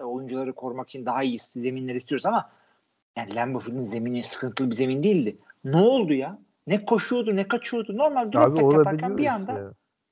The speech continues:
Speaker 1: oluyor yani. Ne? Görülmez kaza.
Speaker 2: Olabiliyor. Yani yapacak bir şey yok. Quarterback olarak da, e, Joshua Dobbs'u aldılar Arizona Cardinals'tan.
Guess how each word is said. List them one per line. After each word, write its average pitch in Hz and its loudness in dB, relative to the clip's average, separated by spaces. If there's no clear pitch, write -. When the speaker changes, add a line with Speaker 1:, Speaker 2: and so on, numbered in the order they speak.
Speaker 1:
oluyor 277 0
yani. 208 -6
Ne? 247 -10
Görülmez 226 0
kaza. 135 -6
Speaker 2:
Olabiliyor. 113 -8
Yani 104 -10
yapacak 104 -12
bir - -20
şey - -12
yok. - -12
Quarterback 170 4
olarak 170 6
da, 185 2
e, 143 -6
Joshua 139 4
Dobbs'u 139 4
aldılar 135 4
Arizona 107 -2
Cardinals'tan. 104 -2